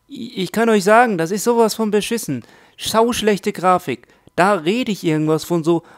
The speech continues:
Moin Leute, jo, jo, jo, alle, Punkti, Punkti, Punkti. Boah, dieses Video, da, da,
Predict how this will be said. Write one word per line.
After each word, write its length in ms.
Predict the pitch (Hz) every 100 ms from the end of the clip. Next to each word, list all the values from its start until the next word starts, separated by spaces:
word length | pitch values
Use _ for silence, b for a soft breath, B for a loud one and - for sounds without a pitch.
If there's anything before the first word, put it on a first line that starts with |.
| B
Moin 300 | 302 320 302
Leute, 260 | 302 320 294
jo, 600 | 254 202 165 214 277 277
jo, 200 | 277 277
jo, 640 | 262 285 277 247 202 160 143 b b
alle, 520 | - 247 247 220 196 180
Punkti, 420 | - 269 - 240
Punkti, 380 | 262 262 254 247
Punkti. 500 | 269 262 240 202 135 b b b b b b _ _
Boah, 320 | 151 139 - _ _ _ _ - _
dieses 360 | 226 247 233 -
Video, 280 | 226 208 208
da, 120 | 180
da, 340 | 185 208 208